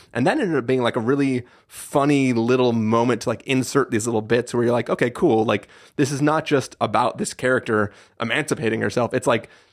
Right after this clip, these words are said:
she's always been in there and she has this, like, really,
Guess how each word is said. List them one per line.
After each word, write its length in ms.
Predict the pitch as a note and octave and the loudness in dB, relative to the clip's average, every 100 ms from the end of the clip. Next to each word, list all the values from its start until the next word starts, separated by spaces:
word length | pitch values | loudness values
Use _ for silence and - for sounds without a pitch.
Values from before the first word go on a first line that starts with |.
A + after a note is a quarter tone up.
| _ | _
she's 240 | - C3+ C#3 | -4 2 4
always 260 | E3 B2 | 4 2
been 240 | G#2+ B2+ C#3+ | 2 2 2
in 140 | A#2 | 2
there 300 | G#2+ G#2+ G#2 - | 2 2 0 -2
and 100 | A2+ | -4
she 160 | B2+ G#2 | -2 -2
has 400 | - B2 C3+ A2 | -2 -2 -2 0
this, 240 | B2 - | -2 0
like, 220 | A2 - - - | -2 -4 -10 -12
really, 760 | - G#2+ A#2 C#3 C#3 B2+ A#2+ | -10 -2 2 4 2 2 0